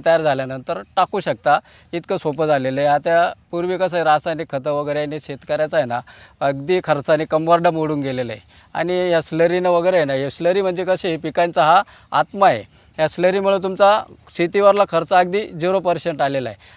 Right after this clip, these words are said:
आणि पूर्वी कसं आता मजूर मिळत नाही, शेणात बाया वगैरे हात घालायला तयार नाही आणि याच्यात कुठं तुम्हाला शेणात हात घालायची, कपडे खराब व्हायचे वगैरे काहीच गरज नाही आहे. ती ऑटोमॅटिक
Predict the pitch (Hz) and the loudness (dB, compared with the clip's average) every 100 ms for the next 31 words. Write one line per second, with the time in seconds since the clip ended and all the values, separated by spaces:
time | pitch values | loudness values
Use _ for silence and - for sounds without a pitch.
0 | - 151 175 190 196 196 185 180 180 180 | -6 -4 -2 0 2 2 6 6 6 2
1 | 180 185 180 175 165 170 156 151 156 143 | 2 2 4 2 2 -4 -2 0 0 4
2 | 151 151 147 151 143 135 127 123 127 127 | 4 6 4 2 0 0 -2 -2 -2 -6
3 | - 127 120 123 120 _ - 151 165 180 | -4 -4 -4 -8 -12 _ -8 0 2 4
4 | 196 - 196 180 185 185 180 170 165 165 | 2 2 -2 -2 2 2 2 2 2 2
5 | 151 143 151 151 151 156 156 151 156 151 | 0 2 0 0 -2 -6 -4 -4 -4 -4
6 | 135 127 127 117 151 139 147 - 196 180 | -4 -2 -4 -6 -8 -8 -8 -4 -4 0
7 | 175 175 170 156 156 - - - - 175 | -2 -2 -4 -4 -6 -10 -20 -16 -6 0
8 | 170 170 156 180 175 170 175 | 4 4 4 -2 0 0 -2